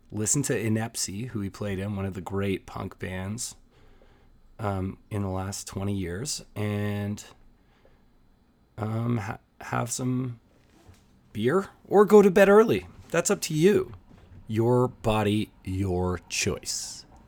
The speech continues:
Yeah, so that was yet another thing that kinda started the week, and it was like, "Okay, okay, I'm really sick of this." I mean, I, I guess I've said this before, but my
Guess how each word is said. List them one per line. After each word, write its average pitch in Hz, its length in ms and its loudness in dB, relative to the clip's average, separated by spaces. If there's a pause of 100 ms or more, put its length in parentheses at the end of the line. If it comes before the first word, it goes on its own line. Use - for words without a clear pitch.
(1400)
Yeah, 208 200 8
so 190 160 6
that 170 200 10
was 151 140 4
yet 156 140 8
another 135 360 6
thing 123 260 2
that 113 80 0
kinda 120 220 0
started 113 300 0
the 107 100 0
week, 110 240 0
and 107 80 -4
it - 20 -4
was 95 120 -6
like, 95 140 -2 (120)
"Okay, 107 800 -2 (220)
okay, 101 540 -6
I'm 101 160 -2
really 107 180 0
sick 101 280 -4
of 92 100 -6
this." 98 480 -6
I 104 80 -2
mean, 107 160 2
I, 101 240 -2
I 101 140 -4
guess 98 640 -4
I've 101 160 -6
said 107 200 -4
this 101 140 -6
before, 98 500 -6
but 95 280 -6 (720)
my 101 320 -4